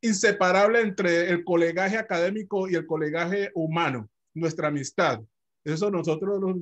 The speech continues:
vemos de que eso es algo, un concepto atómico, como lo decía François, de cierta forma. O sea, eso no se puede, o sea, para nosotros lo hemos asumido así, ¿sí? Y es por eso que yo defino, pues, mi, la, la,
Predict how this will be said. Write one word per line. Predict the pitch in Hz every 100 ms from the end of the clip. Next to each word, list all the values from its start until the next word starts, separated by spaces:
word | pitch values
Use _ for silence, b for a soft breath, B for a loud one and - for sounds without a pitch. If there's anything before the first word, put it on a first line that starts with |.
| 165 165
vemos | 170 185 202
de | 185
que | 165
eso | 156 190 190
es | 175 -
algo, | 190 190 208 202
un | 190
concepto | 208 190 196 190 - 196 196 _ b b
atómico, | 170 180 254 240 208 185 160
como | 160 156
lo | 175
decía | - 165
François, | - 156 143 151 147
de | 151 165
cierta | 151 160 151
forma. | 151 143
O | - _ _ _ - 370
sea, | - 165
eso | 214
no | 196
se | 190 196
puede, | 196 196 196
o | 160
sea, | 160 165
para | 170 175
nosotros | 175 185 185 220
lo | 196
hemos | 202 202
asumido | 175 165 175
así, | 170 175 147 - _ _ _ - -
¿sí? | 190 240 277 _ _ _
Y | 165
es | 196
por | 202 240
eso | 240 233 247 -
que | 196 170
yo | 175 202 202
defino, | 214 220 220 220 220
pues, | 220
mi, | 220 214
la, | 208 202
la, | 196 196 190 185